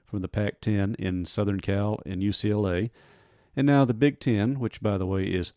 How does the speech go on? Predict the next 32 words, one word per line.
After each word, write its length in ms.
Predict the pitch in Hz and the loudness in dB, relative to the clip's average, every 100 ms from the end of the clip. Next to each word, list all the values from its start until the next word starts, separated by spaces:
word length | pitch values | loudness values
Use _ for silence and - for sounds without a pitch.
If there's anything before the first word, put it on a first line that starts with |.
| _ | _
fourteen 640 | 117 - - 98 98 92 | 0 0 -2 -2 0 0
members 320 | 101 95 92 | -2 0 -2
strong 400 | - - 95 92 | -4 -4 -2 -2
already. 760 | - 87 80 95 131 92 90 120 - - - _ _ _ _ _ | -2 -4 -2 2 4 4 0 -2 -6 -20 -20 _ _ _ _ _
How 100 | 107 | -8
are 60 | 104 | -4
they 60 | 107 | -2
gonna 140 | 98 | -2
name 220 | 92 101 | -2 -2
it 80 | 101 | -2
when 120 | 95 | -4
it's 120 | 98 | -6
sixteen 540 | - 110 - 120 117 95 | -6 -6 -4 0 0 0
there? 320 | 85 95 - | -4 -6 -10
Or 160 | 107 107 | -10 -10
the 80 | - | -12
two 240 | - 92 | -8 -6
Big 220 | 87 92 90 | -4 -2 0
Eights? 440 | 101 139 - - | 0 -2 -4 -6
Or, 380 | 92 85 82 82 - | -4 -2 -4 -6 -12
well, 520 | - - - - - | -14 -12 -12 -12 -8
I 140 | 85 85 | -6 -6
don't 140 | 78 | -8
know. 200 | 80 - _ - - - | -10 -14 _ -20 -18 -2
Anyway, 380 | 143 127 90 - _ - _ _ | 2 2 0 -6 _ -20 _ _
they've 340 | - 87 98 98 | -12 -4 -2 0
responded. 600 | 95 - 110 135 156 143 | -4 -2 2 2 0 -6
They've 220 | - 95 - | -4 -4 -2
grabbed 380 | 107 104 90 | -2 0 -2
two 200 | - 117 | -2 0
huge 440 | 104 80 104 117 107 | 0 0 -2 -2 0
names. 440 | 120 131 156 - | 0 2 0 -4